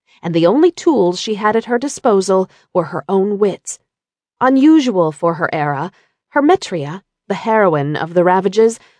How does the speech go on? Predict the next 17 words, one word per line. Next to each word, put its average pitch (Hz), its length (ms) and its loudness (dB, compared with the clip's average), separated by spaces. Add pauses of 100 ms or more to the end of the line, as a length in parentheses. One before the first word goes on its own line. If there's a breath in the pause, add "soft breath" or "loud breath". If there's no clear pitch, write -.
was 262 140 0
the 330 80 -2
kind 403 280 -2
of 415 120 -4
character 240 500 0
Dulcie 285 540 0
could 196 420 -14
really 311 380 -2
believe 196 500 -4
in. 139 280 -14 (600)
Only 233 260 2
two 233 220 -8
segments 170 560 -4
of 170 140 -18
the 180 60 -4
book 170 220 -2
survived, 160 720 -4